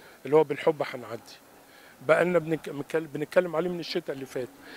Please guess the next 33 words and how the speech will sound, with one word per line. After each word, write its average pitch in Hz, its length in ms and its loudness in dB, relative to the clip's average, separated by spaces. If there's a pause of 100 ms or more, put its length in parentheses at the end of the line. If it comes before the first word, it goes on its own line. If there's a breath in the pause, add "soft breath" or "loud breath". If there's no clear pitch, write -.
(200 loud breath)
لكن 175 240 0
للأسف 180 440 -2
لسه 190 220 -4
ما، 156 260 -6
ما 156 100 -4
خدش - 260 -8
حيز - 320 -4
التنفيذ. 127 580 -4 (340 loud breath)
في 214 100 -4
مسلسل 208 500 0
تاني 180 340 2
اسمه 165 360 -6
ابن 147 200 -4
عز، 147 460 -6 (320 loud breath)
قصر 156 400 4
عز، 131 400 -6 (1200 loud breath)
آه، 151 840 0
صورت 185 440 0
فيه 190 180 -12
يوم، 147 280 -2 (920 loud breath)
وما 151 200 0
اعرفش، 170 400 -2
و-، 180 60 -4 (480)
وقف 196 280 8
في - 140 -10
ظروف 175 300 -8
غامضة، 180 380 4 (420 loud breath)
لسه 202 200 0
احنا 190 140 -6
مش 180 160 -2
عارفين 185 340 0
بالظبط 165 280 2 (640 loud breath)
ح-، - 160 -6